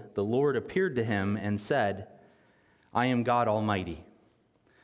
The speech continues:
Walk before me faithfully and be blameless. Then I will make my covenant between me and you and will greatly increase your numbers." Abram fell face down, and God said to him, "As for me, this is my covenant with you.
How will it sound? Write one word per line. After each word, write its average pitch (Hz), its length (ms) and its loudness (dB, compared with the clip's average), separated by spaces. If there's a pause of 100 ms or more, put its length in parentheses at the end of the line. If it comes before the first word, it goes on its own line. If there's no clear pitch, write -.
(200)
Walk 139 320 0
before 151 380 0
me 139 220 2
faithfully 127 840 -2
and 110 140 0
be 107 140 -2
blameless. 107 880 -2 (760)
Then 120 160 0
I 135 100 2
will 131 200 0
make 127 240 -2
my 104 120 0
covenant 135 540 -4
between 113 400 -2
me 123 160 -2
and 113 160 -2
you 147 480 -2
and 110 160 -2
will 110 120 0
greatly 120 520 -2
increase 113 480 -2
your 104 100 0
numbers." 98 600 -4 (1000)
Abram 113 360 0
fell 113 240 0
face 120 340 -4
down, 113 340 0
and 98 140 -4
God 107 300 -2
said 151 260 -2
to 110 80 -2
him, 104 380 -2 (1200)
"As 123 220 0
for 120 160 -2
me, 131 320 2
this 127 260 -2
is 123 160 -2
my 117 200 0
covenant 123 480 -2
with 110 200 -2
you. 123 360 -2